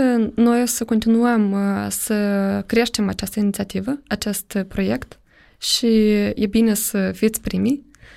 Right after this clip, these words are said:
Um, noi o să organizăm concursuri, uh, de inovație pentru mediu și, um, ok, mai este o chestie. Și, a, dar asta este în viitor.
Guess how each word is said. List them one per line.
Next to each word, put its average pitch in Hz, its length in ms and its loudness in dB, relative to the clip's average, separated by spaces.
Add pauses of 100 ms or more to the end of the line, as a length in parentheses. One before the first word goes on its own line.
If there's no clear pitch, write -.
(240)
Um, 214 840 0
noi 226 200 4
o - 20 2
să 220 140 0
organizăm 214 400 0
concursuri, 196 880 -4
uh, 190 540 -4
de 196 220 -2
inovație 190 580 -2
pentru 185 280 -6
mediu 220 580 -2 (420)
și, - 280 -4 (600)
um, 208 220 -4 (380)
ok, - 380 -10
mai 185 140 -4
este 180 160 -8
o - 20 -20
chestie. - 240 -16 (380)
Și, - 200 -2
a, 190 100 0
dar 214 160 0
asta 220 180 0
este - 160 -6
în 190 60 -2
viitor. 185 420 -4